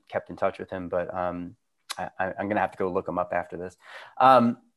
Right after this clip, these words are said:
I wanna switch gears a little bit and, and thank you for diving into the,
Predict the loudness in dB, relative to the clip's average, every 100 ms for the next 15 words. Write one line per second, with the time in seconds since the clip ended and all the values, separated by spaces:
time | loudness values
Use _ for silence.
0 | _ _ _ 6 8 8 6 0 2 2
1 | 4 4 4 4 4 2 -2 -4 -6 2
2 | 2 2 -4 -6 -6 2 4 4 0 -4
3 | -4 -6 -2 0 -2